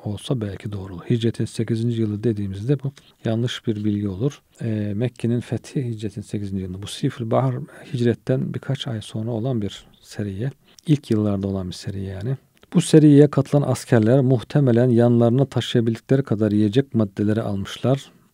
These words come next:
Peygamberimiz de onlara sadece bir kırba hurma verebilmişti. Yok zaten yeni hicret etmişler.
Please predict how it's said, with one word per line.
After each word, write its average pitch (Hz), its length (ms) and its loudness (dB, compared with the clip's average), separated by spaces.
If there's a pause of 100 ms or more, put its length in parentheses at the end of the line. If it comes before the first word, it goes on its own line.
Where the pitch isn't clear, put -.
(260)
Peygamberimiz 120 640 2
de 127 40 -2
onlara 113 380 0
sadece 120 420 -2
bir 143 120 2
kırba 110 400 0
hurma 113 440 0
verebilmişti. 107 600 0 (1080)
Yok 131 240 -2
zaten 98 300 -6
yeni 120 220 0
hicret 110 280 -4
etmişler. 107 440 -12